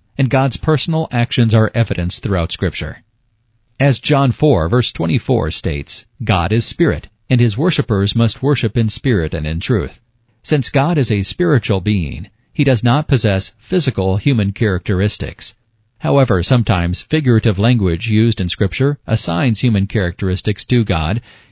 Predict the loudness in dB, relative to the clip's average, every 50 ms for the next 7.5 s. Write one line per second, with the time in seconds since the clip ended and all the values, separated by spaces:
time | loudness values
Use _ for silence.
0 | _ -2 0 2 2 2 2 4 2 4 2 2 2 0 -2 -2 0 0 0 0
1 | 0 0 0 0 0 0 2 2 2 4 4 2 2 2 0 0 0 0 0 0
2 | -2 -4 -2 -4 -4 -4 -4 -4 -4 -2 -2 -2 -2 -4 -8 -14 -20 _ _ _
3 | _ _ _ _ _ 0 2 2 2 0 0 0 0 2 4 4 4 2 2 2
4 | -2 -4 -4 -8 -16 _ _ -2 0 2 2 2 0 2 2 2 4 4 2 2
5 | 2 2 2 2 0 -2 -6 -8 -8 -10 -6 -4 -2 0 0 -2 0 0 0 2
6 | 2 2 2 2 2 2 2 0 -2 -4 -6 -8 -12 -16 -20 -20 _ _ _ 0
7 | 0 0 2 2 2 2 4 4 2 0